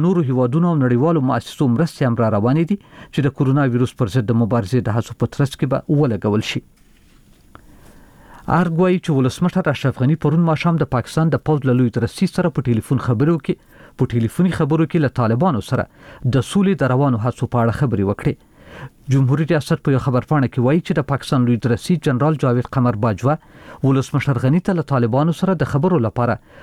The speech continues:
د ټولو اړخونو په ګډون د یوې پلاوي د ټاکلو مبارکي وویله او د دې خبرو د پرمختګ هیله یې وکړه، خو په خبر پاڼه کې په دې اړه د دوی د خبرو نور جزئیات نه دي ورکړل شوي.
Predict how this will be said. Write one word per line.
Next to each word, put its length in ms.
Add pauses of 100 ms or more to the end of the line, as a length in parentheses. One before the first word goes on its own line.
(200)
د 160
ټولو 300
اړخونو 400
په 100
ګډون 300
د 80
یوې 160 (180)
پلاوي 320 (260)
د 80 (100)
ټاکلو 360
مبارکي 480
وویله 340 (400)
او 100
د 180
دې 180
خبرو 320
د 120
پرمختګ 520
هیله 160
یې 140
وکړه، 240 (400)
خو 160
په 100
خبر 320
پاڼه 200
کې 140
په 120
دې 120
اړه 140 (460)
د 160
دوی 160
د 100
خبرو 340
نور 180 (380)
جزئیات 640
نه 180
دي 120
ورکړل 360
شوي. 240